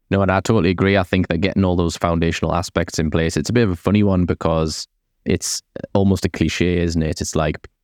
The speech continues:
people like shiny new objects. So often what we'll see in the industry is that people like to try all the tools,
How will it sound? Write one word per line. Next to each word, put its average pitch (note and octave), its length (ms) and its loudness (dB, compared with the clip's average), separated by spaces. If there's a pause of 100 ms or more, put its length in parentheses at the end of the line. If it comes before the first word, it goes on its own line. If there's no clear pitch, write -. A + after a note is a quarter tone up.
(160)
people G#2+ 220 2
like F#2 260 0
shiny E2+ 320 0
new D#2+ 220 2
objects. D#2 420 -2
So D#2 220 -2
often F2 420 0
what D#2 260 -2
we'll - 160 -2
see E2 460 0
in D#2 160 0
the D#2 140 2
industry D#2+ 340 0
is D2+ 120 0
that - 120 -4
people F#2 220 0
like E2 180 -2
to - 80 -10
try F2+ 340 -2
all D#2+ 220 0
the D2+ 80 -2
tools, D2 500 -4